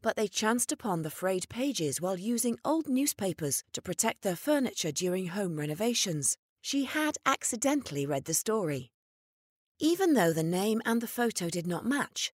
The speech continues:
it felt like the case had been cracked open. Cautiously optimistic, Silva went to meet the family in a village near Negombo. He was instantly struck by the older woman's resemblance to Brown's.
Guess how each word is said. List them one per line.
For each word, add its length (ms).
it 140
felt 300
like 180
the 80
case 360
had 100
been 200
cracked 360
open. 460
Cautiously 560
optimistic, 800
Silva 400
went 260
to 100
meet 220
the 80
family 440
in 160
a 60
village 420
near 220
Negombo. 720
He 140
was 240
instantly 540
struck 480
by 160
the 140
older 260
woman's 340
resemblance 640
to 100
Brown's. 640